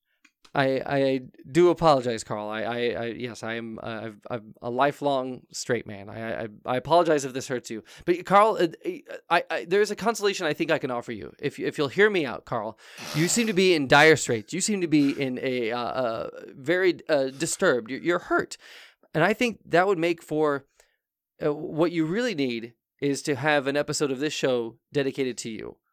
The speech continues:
Now, you're serving as a sponsor, but I think you'd be better is, is if you were, if you were a guest on the show. Now, that can't be today. That can't be right now.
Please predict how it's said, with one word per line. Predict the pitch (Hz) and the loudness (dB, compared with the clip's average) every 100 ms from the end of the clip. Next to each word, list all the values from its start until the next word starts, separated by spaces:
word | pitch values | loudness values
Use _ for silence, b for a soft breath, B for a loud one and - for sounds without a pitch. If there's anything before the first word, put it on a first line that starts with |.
| _ | _
Now, | 131 | -4
you're | 135 208 240 | -2 0 -2
serving | 269 277 226 | 0 0 0
as | 175 | 0
a | 160 | 0
sponsor, | - 214 208 135 | 4 4 4 0
but | 139 | 0
I | |
think | 170 220 | 0 -4
you'd | 185 175 | -6 -8
be | 165 | -4
better | 156 185 180 123 b b 147 | 4 6 6 4 b b -2
is, | 139 | 0
is | 147 127 | 0 -4
if | 135 | -6
you | 160 180 | -2 0
were, | 147 127 - | 2 0 -4
if | 135 | -8
you | 175 | -2
were | 165 | -2
a | 120 | -2
guest | 104 170 131 131 | 2 2 2 -4
on | |
the | 113 | -8
show. | - 107 69 _ b b | -8 -8 -8 _ b b
Now, | 135 | 0
that | 196 - | 0 0
can't | 226 190 | -2 -2
be | 214 | -4
today. | - 180 170 | -4 0 2
That | 127 175 - | 2 -2 -2
can't | 220 - | -4 -4
be | 202 | -2
right | 190 175 | -2 0
now. | 185 139 | 0 -2